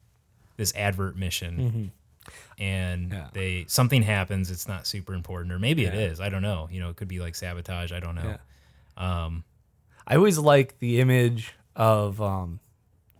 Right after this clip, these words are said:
Speaker 2: from, from the Time Machine, the, the, the, uh, H G Wells book,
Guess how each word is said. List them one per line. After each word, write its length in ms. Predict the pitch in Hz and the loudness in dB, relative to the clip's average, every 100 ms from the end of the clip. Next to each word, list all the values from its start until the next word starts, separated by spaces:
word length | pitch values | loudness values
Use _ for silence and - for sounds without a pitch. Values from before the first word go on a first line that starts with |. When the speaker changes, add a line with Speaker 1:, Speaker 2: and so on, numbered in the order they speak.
| _ | _
Speaker 2:
from, 240 | - 139 - | 4 4 4
from 280 | - 135 120 | -2 0 2
the 80 | 101 | 0
Time 240 | - 120 131 | -2 -2 0
Machine, 560 | 127 151 147 151 147 - - - - _ _ _ | 2 2 4 2 0 -6 -16 -20 -20 _ _ _
the, 200 | 123 110 | 4 4
the, 220 | 98 107 92 - - | 2 -4 -4 -10 -6
the, 220 | 101 90 - _ _ _ _ | -6 -6 -12 _ _ _ _
uh, 180 | 107 90 | -10 -6
H 220 | 120 - 123 | -6 -6 -4
G 60 | |
Wells 280 | 107 110 120 | -2 0 -2
book, 280 | - 139 | 0 -2